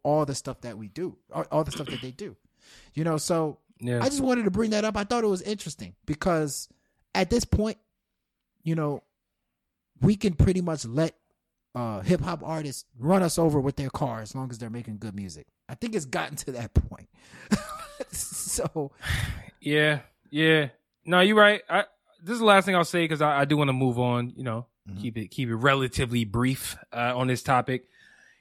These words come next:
Speaker 2: You know, in terms of, like, the whole Ye,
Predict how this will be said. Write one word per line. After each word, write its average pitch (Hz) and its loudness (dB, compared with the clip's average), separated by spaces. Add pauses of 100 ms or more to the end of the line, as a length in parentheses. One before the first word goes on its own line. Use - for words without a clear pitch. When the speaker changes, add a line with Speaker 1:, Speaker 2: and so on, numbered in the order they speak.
Speaker 2:
You 226 4
know, 226 6 (1200)
in 185 2
terms 226 6
of, 175 0
like, 156 2
the 135 0
whole 151 4
Ye, 139 4